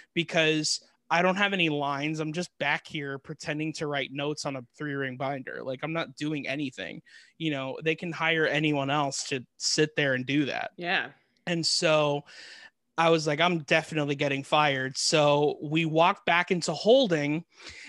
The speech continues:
Speaker 1: and I grabbed my backpack and I went to, to Crafty <laughs> where all of the snacks are, and I started filling my bag with food because I was nervous that I, <laughs>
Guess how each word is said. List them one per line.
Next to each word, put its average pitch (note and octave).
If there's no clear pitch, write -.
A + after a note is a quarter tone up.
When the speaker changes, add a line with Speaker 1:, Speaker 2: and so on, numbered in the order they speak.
Speaker 1:
and E3+
I E3
grabbed F3
my F3
backpack D#3
and D3
I D3
went D#3
to, D3
to D#3+
Crafty D3
<laughs> F#3
where D#3+
all D#3+
of D3+
the C#3+
snacks E3+
are, C3+
and C#3
I D3
started D3+
filling D#3
my D3
bag C#3
with C3+
food E3
because F3
I F3
was E3
nervous F3
that E3
I, D#3
<laughs> A3+